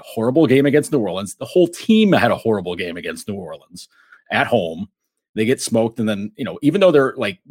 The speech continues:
right in the playoff race, they were in a wild card spot at that time. McDermott says, "Hey,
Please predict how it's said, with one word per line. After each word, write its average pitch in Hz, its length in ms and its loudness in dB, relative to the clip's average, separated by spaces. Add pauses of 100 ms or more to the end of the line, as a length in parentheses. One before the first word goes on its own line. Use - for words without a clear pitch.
(140)
right 101 280 -2
in 147 80 -2
the 143 60 2
playoff 143 380 2
race, 90 220 -4
they 98 100 -4
were 92 100 -6
in 110 100 -4
a 135 60 0
wild 135 300 4
card 107 200 -2
spot 95 260 -6
at 90 80 -12
that 92 140 -4
time. 87 320 -8 (320)
McDermott 107 360 -4
says, 101 240 -8 (160)
"Hey, 107 280 2